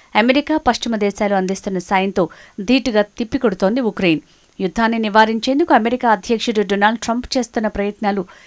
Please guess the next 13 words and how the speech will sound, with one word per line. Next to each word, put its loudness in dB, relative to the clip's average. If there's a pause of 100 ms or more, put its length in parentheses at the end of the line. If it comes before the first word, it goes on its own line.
(160)
ఏమాత్రం 0
ఫలించటం -2
లేదు. 0
తాను 2
ఎన్ని 4
ప్రయత్నాలు 2 (100)
చేసినా 0
రష్యా, 0
ఉక్రెయిన్ల -2
మధ్య -4
కాల్పుల 0
ఒప్పందం -2
విరమణ 0